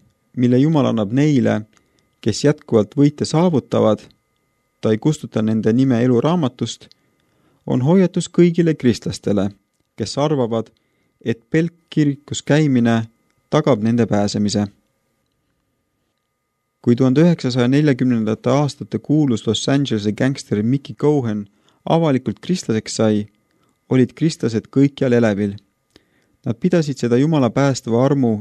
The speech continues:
imeliseks näiteks. Aga kui aeg möödus,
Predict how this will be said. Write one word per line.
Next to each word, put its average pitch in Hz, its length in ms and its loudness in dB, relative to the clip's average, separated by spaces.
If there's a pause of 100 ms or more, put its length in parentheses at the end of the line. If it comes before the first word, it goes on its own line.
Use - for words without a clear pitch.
(120)
imeliseks 117 580 -2
näiteks. - 520 -6 (1800)
Aga 110 260 -2
kui 110 200 0
aeg 117 300 2
möödus, 131 480 0